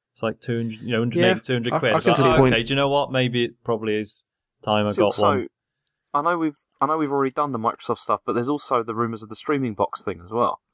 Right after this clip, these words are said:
Speaker 4: which I
Speaker 1: Yeah,
Speaker 4: think
Speaker 1: right.
Speaker 4: is separate
Speaker 3: This is
Speaker 4: from,
Speaker 3: just
Speaker 4: uh,
Speaker 3: bizarre. That is just fucking weird, that. I mean,
Speaker 4: It's a
Speaker 3: did they
Speaker 4: good
Speaker 3: not see
Speaker 4: idea,
Speaker 3: what
Speaker 4: though.
Speaker 3: is it?
Speaker 4: It's a, I think so, yeah. I mean, I
Speaker 3: What?
Speaker 4: definitely would buy one.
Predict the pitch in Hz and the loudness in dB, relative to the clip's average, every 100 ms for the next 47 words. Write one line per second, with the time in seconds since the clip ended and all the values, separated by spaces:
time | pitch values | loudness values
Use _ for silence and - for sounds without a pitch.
0 | _ - - - 104 113 - 110 156 117 | _ -12 -12 -4 0 0 0 0 2 2
1 | 107 - - - - - 113 - - 104 | 0 0 0 -2 -4 0 0 2 0 0
2 | 131 101 101 120 156 127 156 - 139 135 | 0 0 0 2 0 0 0 -2 -2 -4
3 | - - 131 - 127 123 147 127 117 - | -4 -6 -8 -4 -4 0 0 0 -2 -2
4 | 123 110 _ _ _ _ - 143 160 185 | -2 -4 _ _ _ _ -4 0 2 2
5 | 202 180 135 139 190 151 110 - - _ | 2 4 2 2 2 4 2 0 -10 _
6 | _ - 175 190 208 - 151 - _ _ | _ -4 -2 0 -2 -2 -4 -4 _ _
7 | - 156 226 117 - 95 117 196 120 131 | -2 0 0 -4 -4 -2 -2 0 0 2
8 | 160 151 175 - 123 127 117 156 180 98 | 2 2 -2 -2 -2 -2 0 0 0 -2
9 | 80 | -4